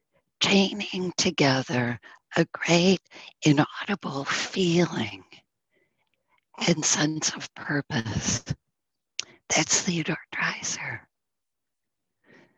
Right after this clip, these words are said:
So when Rumi talked about blessings dropping like blossoms,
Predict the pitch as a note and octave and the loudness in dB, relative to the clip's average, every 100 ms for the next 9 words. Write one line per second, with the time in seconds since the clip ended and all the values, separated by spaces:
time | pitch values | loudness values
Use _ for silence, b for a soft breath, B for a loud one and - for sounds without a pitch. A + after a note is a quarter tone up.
0 | b b _ _ - - A3+ G3+ D#3+ E3 | b b _ _ -2 2 4 4 2 0
1 | - B - F#3 F#3 G#3 A#3 A3+ G#3 - | -6 B 0 0 0 -6 -6 -4 -2 -2
2 | G#3 F#3+ G3 - D4 A#3+ D#3+ - D3 A#2+ | 0 -2 -2 -8 -10 -4 -2 -2 -6 -10
3 | - B - E3+ F3+ E3+ - G3 B2+ A2+ | -16 B -2 2 4 4 4 2 -2 -10
4 | - - - B B B B - - D#3+ | -4 -2 -2 B B B B -8 -2 2
5 | F#3 - - F#3 F3+ E3+ - B B D3 | 0 -2 0 2 2 0 -4 B B 0
6 | C#3+ - - A2+ B2+ B2+ B2+ - D#3+ D3 | 0 0 -4 -2 0 0 0 0 -2 -6
7 | C#3 A2 - - | -10 -10 -6 -6